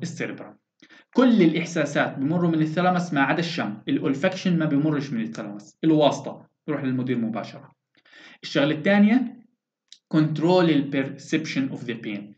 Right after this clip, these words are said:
التحكم في الإحساس في الألم. هل لازم أحس كثير هون ولا أهمل الألم هسه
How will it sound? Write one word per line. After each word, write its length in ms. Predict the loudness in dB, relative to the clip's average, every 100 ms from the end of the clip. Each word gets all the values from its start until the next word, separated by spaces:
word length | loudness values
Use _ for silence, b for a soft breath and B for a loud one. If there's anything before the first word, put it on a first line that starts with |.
| b b b
التحكم 640 | -10 -4 0 0 0 0 -2
في 520 | 0 0 0 -2 -8
الإحساس 580 | -10 -10 -6 2 2 2
في 100 | -4
الألم. 340 | -6 -4 -6 -4
هل 480 | 0 2 2 -4 -10 -16
لازم 400 | -4 0 0 0 -4
أحس 380 | -6 -12 -12 -12
كثير 340 | -8 -4 -4
هون 400 | -4 -2 -2 -4
ولا 400 | 0 4 4 6
أهمل 300 | 6 8 6
الألم 320 | 2 0 -2 -2
هسه 600 | -4 -8 -4 -4 -4